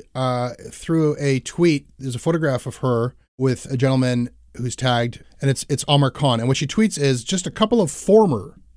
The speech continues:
C B Cers chatting about how media workplaces can make their P O C employees feel more comfortable.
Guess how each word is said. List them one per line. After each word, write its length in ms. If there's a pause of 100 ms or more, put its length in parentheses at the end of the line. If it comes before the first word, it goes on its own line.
(120)
C 220
B 100
Cers 640 (280)
chatting 340
about 400 (300)
how 140
media 280
workplaces 640
can 160
make 320
their 440 (400)
P 160
O 100
C 260
employees 420
feel 180
more 120
comfortable. 540